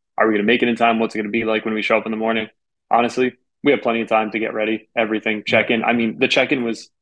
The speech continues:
Speaker 1: ten minutes tops, and that was with the mess up. So we would have been done in two minutes.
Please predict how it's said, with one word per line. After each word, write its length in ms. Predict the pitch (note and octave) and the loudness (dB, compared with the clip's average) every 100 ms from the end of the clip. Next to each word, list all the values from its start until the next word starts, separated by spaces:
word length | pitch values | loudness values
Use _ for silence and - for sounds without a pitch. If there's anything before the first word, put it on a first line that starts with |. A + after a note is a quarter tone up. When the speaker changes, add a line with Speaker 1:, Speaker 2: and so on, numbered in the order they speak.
| _ _ _ _ _ _ _ | _ _ _ _ _ _ _
Speaker 1:
ten 220 | C#3+ C3+ | 0 2
minutes 320 | A#2+ C3+ C3 - | 0 0 -4 -8
tops, 440 | - A#2 C3+ - | 0 2 2 -4
and 160 | C3 A#2+ | -4 -2
that 120 | A#2+ | 0
was 160 | A#2 | -2
with 320 | G2+ G#2+ A2+ - | -2 -2 -2 -2
the 60 | |
mess 240 | G#2+ G#2+ - | 0 0 0
up. 120 | A2 | 0
So 80 | C3+ | 4
we 60 | |
would 40 | C3+ | 4
have 80 | A#2+ | 4
been 100 | A2+ | 2
done 140 | A2+ | 0
in 60 | G#2+ | 0
two 140 | - | -4
minutes. 380 | G2+ G2+ G2+ - | -6 -6 -12 -18